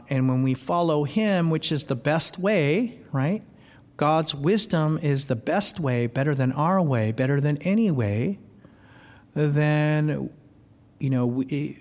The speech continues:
then we ought not to be afraid that, uh, we will stumble.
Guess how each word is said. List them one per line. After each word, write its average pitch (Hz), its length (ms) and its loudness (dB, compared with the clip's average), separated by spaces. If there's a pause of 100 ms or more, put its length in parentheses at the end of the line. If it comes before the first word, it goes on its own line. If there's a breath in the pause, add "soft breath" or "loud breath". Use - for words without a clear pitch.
then 147 280 0
we 156 100 4
ought - 380 -4 (280)
not 156 260 0
to 160 320 0
be 156 200 0
afraid 151 840 -2 (720 loud breath)
that, 117 760 -2
uh, 110 280 -4 (360 loud breath)
we 120 140 0
will 113 160 -2
stumble. 98 640 -2